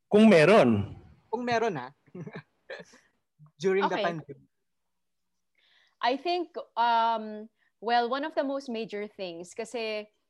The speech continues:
Speaker 3: looking back, uh, when I got married, kailan ba yun? Twenty seventeen. I got married in the Philippines. Tapos right after getting married, I moved here. So it was marriage and
Speaker 2: Mm-hmm.
Speaker 3: then migration. And then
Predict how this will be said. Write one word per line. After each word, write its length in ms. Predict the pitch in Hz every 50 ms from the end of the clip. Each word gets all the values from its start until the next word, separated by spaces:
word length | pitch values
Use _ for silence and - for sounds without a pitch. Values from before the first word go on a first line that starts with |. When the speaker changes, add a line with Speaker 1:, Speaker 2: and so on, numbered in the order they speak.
| _ _ _ _ - 349 - _ _
Speaker 3:
looking 460 | 262 254 311 320 - 330 302 294 214
back, 240 | 190 190 196 196 190 - - _ _ _ _ _ _ _ -
uh, 540 | 185 208 208 202 196 196 196 190 185 156 - - _ - 202
when 300 | 196 214 214 214 214 -
I 380 | 208 220 233 240 247 247 247 202
got 240 | 220 214 214 -
married, 500 | 220 202 196 190 190 185 180 180 180 175
kailan 300 | - 214 214 226 247 220
ba 80 | 190 170
yun? 140 | 156 - 165 -
Twenty 240 | 180 180 175 - 180 -
seventeen. 480 | 202 185 170 180 165 - 170 160 - -
I 140 | 254 202
got 180 | 220 220 220 226
married 460 | 214 185 185 185 180 175 170 160 -
in 100 | 175 202
the 100 | 202 214
Philippines. 600 | - 214 196 185 180 - 175 165 160 160 170 - _
Tapos 380 | 185 170 160 180 185 - - 190
right 240 | 185 208 233 233
after 380 | - 196 226 226 - - 233 240
getting 320 | 214 226 226 240 233 226
married, 320 | 208 190 180 175 175 170 156
I 80 | - 185 190
moved 260 | 202 214 202 170 156
here. 460 | 180 - 214 226 254 240 208 175 175 - _ _ _ _ _ _ _ _ -
So 260 | - 240 233 220 220
it 220 | 208 202 214 214 202
was 180 | 208 208 -
marriage 400 | 226 240 254 269 277 269 254 180 226
and 100 | 208 - 143 220
Speaker 2:
Mm-hmm. 240 | 226 220 220 220
Speaker 3:
then 20 | 214
migration. 760 | 202 202 196 202 208 208 214 214 - - 202 190 185 185 170 -
And 140 | 196 202 175
then 300 | 208 196 196 196 190